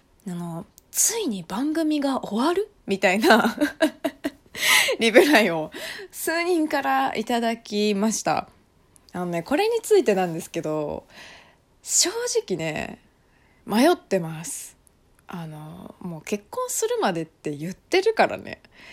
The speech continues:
もう結婚するんだもんね。いや、どうしようかなって。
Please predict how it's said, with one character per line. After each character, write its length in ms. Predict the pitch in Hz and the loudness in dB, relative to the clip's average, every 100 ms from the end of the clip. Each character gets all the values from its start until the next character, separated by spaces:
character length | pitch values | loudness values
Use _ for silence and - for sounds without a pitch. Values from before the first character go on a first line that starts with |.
| - - _ _ _ - | -20 -20 _ _ _ -14
も 100 | 156 | -8
う 20 | |
結 200 | 190 190 | -6 -6
婚 180 | 370 392 | -4 -4
す 220 | - 285 | -2 -2
る 100 | 330 | 0
ん 80 | 294 | -2
だ 120 | 165 | -4
も 100 | 143 | -6
ん 100 | 143 | -12
ね。 380 | 156 160 185 202 _ _ _ _ - | -14 -14 -14 -18 _ _ _ _ -14
い 60 | 165 | -10
や、 140 | 165 | -8
ど 120 | 180 | -6
う 60 | 220 | -6
し 140 | - | -4
よ 80 | 226 | -6
う 60 | 180 | -6
か 120 | 160 | -10
な 220 | 165 170 | -10 -10
っ 40 | |
て。 380 | 170 _ - - | -12 _ -8 -8